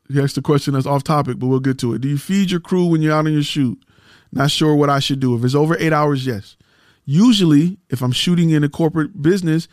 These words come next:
and it's over eight hours, most businesses provide lunch 'cause they have people that are there that's working alongside us and they want their people to get it, or we take a lunch break. So, but back to the, back to the thing before we wrap. Um,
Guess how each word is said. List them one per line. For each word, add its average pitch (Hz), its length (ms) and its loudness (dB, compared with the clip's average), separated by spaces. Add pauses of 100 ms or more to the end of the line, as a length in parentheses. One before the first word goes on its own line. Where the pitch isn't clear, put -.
(200)
and 135 100 -4
it's 143 140 0
over 151 280 0
eight 147 140 2
hours, 156 380 0
most 139 260 0
businesses 139 480 -2
provide 120 380 -6
lunch - 340 -14 (380)
'cause 120 160 -4
they 143 160 2
have 156 200 -2
people 147 280 -4
that 131 160 -6
are 123 120 -4
there 143 460 -4 (200)
that's - 180 -10
working 131 240 -4
alongside 123 600 -4
us 127 200 -8 (340)
and 127 100 -6
they 127 60 -2
want 123 200 -2
their 117 100 -6
people - 220 -6
to 113 80 -6
get 120 160 -2
it, 117 120 -8
or 117 100 -8
we 123 80 -4
take - 180 -6
a 117 40 -4
lunch 117 240 -6
break. 117 180 -8 (380)
So, 135 300 -4 (440)
but 135 120 -2
back 156 160 -2
to 170 100 0
the, 151 120 2
back 156 240 -6
to - 80 -6
the 160 80 -2
thing 160 260 -2
before 156 240 -2
we 156 80 4
wrap. 165 360 0 (1300)
Um, 131 520 -2